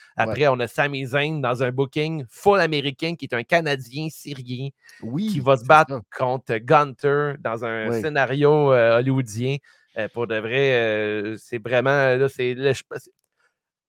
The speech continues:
Speaker 1: après les entrées de Rocky, qui sont différentes à chaque semaine, je pense que la deuxième histoire qui m'intéresse le plus, c'est Sami contre Gunther
Speaker 2: Ouais.
Speaker 1: pour le titre de continental.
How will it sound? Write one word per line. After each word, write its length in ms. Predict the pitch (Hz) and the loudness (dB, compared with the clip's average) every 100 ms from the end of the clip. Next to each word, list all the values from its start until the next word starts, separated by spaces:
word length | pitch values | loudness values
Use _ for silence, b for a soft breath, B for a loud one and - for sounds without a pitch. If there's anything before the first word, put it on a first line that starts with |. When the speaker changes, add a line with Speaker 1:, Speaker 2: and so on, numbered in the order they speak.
| _ _ - | _ _ 0
Speaker 1:
après 300 | 127 - 202 | 2 4 6
les 180 | 180 160 | 6 6
entrées 420 | 147 139 151 180 | 4 2 2 4
de 60 | |
Rocky, 720 | 143 131 127 123 - 160 190 165 | 6 8 6 4 -2 -6 -8 -14
qui 80 | - | -6
sont 140 | 135 | -6
différentes 360 | 127 - 127 147 | -2 0 2 4
à 80 | 127 | 2
chaque 220 | - 131 | 2 -4
semaine, 540 | - 127 123 135 147 147 | -2 -2 0 -2 -4 -8
je 60 | |
pense 220 | - 131 127 | -4 -2 2
que 60 | |
la 60 | 120 | 0
deuxième 260 | 123 123 | 2 -2
histoire 220 | 120 131 127 | -2 0 0
qui 80 | |
m'intéresse 380 | 120 117 110 107 | 0 -2 -2 -2
le 100 | 120 110 | -4 -4
plus, 220 | 120 120 | -4 -6
c'est 180 | - 113 | -8 -12
Sami 480 | - 123 117 120 123 | 0 0 0 -6 -6
contre 220 | 110 113 | -8 -6
Gunther 340 | 113 104 113 | -6 -4 0
Speaker 2:
Ouais. 100 | 113 | 0
Speaker 1:
pour 160 | - 107 | -2 -4
le 120 | 101 | -4
titre 200 | - 117 | -4 -4
de 260 | 107 110 113 | -4 -2 -2
continental. 640 | 110 - 98 - 120 135 | -2 -4 -2 2 2 2